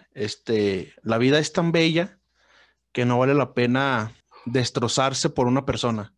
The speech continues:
Así que disfrútenla, sean felices, sonrían,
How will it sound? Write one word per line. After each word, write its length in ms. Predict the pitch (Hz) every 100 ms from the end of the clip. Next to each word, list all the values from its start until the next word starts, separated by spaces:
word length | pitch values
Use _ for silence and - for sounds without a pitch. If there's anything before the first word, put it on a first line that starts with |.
| _
Así 340 | 104 - 120 120
que 520 | 135 135 117 107 - _ _
disfrútenla, 880 | 113 - 139 151 185 185 196 196 - _
sean 240 | - 131 123
felices, 640 | 151 151 151 202 - - _
sonrían, 680 | - 113 123 135 156 175 -